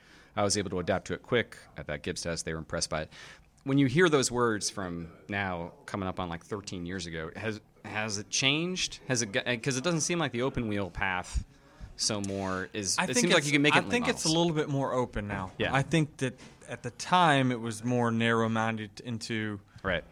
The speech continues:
Speaker 2: dirt, dirt, dirt, dirt. And I remember all the up-and-coming rookies that I was gonna be racing with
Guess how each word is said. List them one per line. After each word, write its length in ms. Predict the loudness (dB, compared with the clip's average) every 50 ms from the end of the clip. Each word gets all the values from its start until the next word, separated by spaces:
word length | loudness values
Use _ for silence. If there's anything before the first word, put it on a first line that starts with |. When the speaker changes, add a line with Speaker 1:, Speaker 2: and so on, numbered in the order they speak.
| -20 -20 _ _ _ _ -14 -12 -4 -2
Speaker 2:
dirt, 360 | 0 0 0 -2 -4 -4 0
dirt, 260 | 2 2 2 0 -2
dirt, 240 | -2 -2 -2 -2 -2 -4
dirt. 140 | -4 -4 -2
And 100 | 2 4
I 80 | 6
remember 320 | 6 6 6 4 4 6 6
all 160 | 6 6 4
the 80 | 4 0
up-and-coming 840 | -2 -4 -6 -4 -6 -8 -6 -6 -6 -4 -4 -4 -4 -6 -8 -10 -14 -18 -20 -20 _ -20 -20 _
rookies 500 | -2 0 2 2 2 2 0 0 0 0
that 120 | 0 0 0
I 80 | 2
was 140 | 0 0 -2 -4
gonna 140 | -4 -4
be 120 | -4 -2 -2
racing 440 | 0 0 0 -2 -2 -4 -2 -2 0
with 300 | 0 0 0 -2 -4